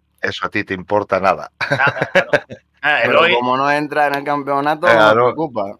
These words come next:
Speaker 2: Claro,
Speaker 1: Claro.
Speaker 2: Eloy,
Speaker 3: Eh,
Speaker 2: Eloy está diciendo que tienes muy buenos tiempos, o sea que
Speaker 1: Claro.
Speaker 3: No, Eloy estaba también igual, lo que pasa es que él no ha tenido casi tiempo de entrenar.
Speaker 1: Claro.
Speaker 3: Es el problema que ha tenido.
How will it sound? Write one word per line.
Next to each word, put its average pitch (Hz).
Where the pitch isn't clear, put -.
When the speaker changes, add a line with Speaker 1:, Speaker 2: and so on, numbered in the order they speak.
Speaker 2:
Claro, 113
Speaker 1:
Claro. 110
Speaker 2:
Eloy, 151
Speaker 3:
Eh, 123
Speaker 2:
Eloy 143
está 156
diciendo 165
que 165
tienes 160
muy 151
buenos 143
tiempos, 90
o 98
sea 110
que 123
Speaker 1:
Claro. 92
Speaker 3:
No, 120
Eloy 107
estaba 127
también 131
igual, 131
lo 104
que 101
pasa 107
es 107
que 120
él 113
no 117
ha 113
tenido 120
casi 123
tiempo 117
de 101
entrenar. 95
Speaker 1:
Claro. 95
Speaker 3:
Es 92
el 113
problema 113
que 107
ha 104
tenido. 107